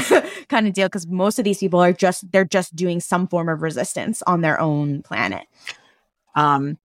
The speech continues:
Speaker 2: I, uh, there's a couple of things that I wanna go back and hit, like, just in terms of stuff I want to say really quickly, but I, before we wrap, um,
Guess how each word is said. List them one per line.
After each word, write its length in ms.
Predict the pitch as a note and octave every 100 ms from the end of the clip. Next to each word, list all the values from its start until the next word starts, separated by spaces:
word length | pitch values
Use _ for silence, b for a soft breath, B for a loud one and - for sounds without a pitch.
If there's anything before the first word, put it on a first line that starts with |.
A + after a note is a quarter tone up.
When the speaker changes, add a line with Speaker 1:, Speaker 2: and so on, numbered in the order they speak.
| _ _ -
Speaker 2:
I, 260 | F3 E3+ D#3+
uh, 340 | D3 C#3+ C3+ - _ -
there's 180 | G#3
a 40 | A#3
couple 240 | C#4+ D4+
of 100 | C#4+
things 280 | - G#3 G#3
that 100 | F#3+
I 80 | F3
wanna 260 | E3 E3
go 140 | D#3+ D#3+
back 320 | D3 D3 D#3
and 120 | E3+
hit, 260 | C#3 C#3+ -
like, 180 | C#3+ -
just 160 | C#3
in 80 | D#3+
terms 220 | D#3+ D3+
of 60 | D3
stuff 180 | C#3+ C#3+
I 40 |
want 160 | C3+ C#3
to 40 |
say 260 | C3+ - C#3
really 240 | F3 G#3+
quickly, 420 | G#3+ A#3+ A#3 B3 A3+
but 260 | E3+ D#3 -
I, 240 | D3 D3+
before 320 | D3 D#3 G3+
we 140 | F3 D#3
wrap, 500 | C#3+ C3+ C#3+ - - _ _ b b b b
um, 460 | E3 D#3+ D3+ D3+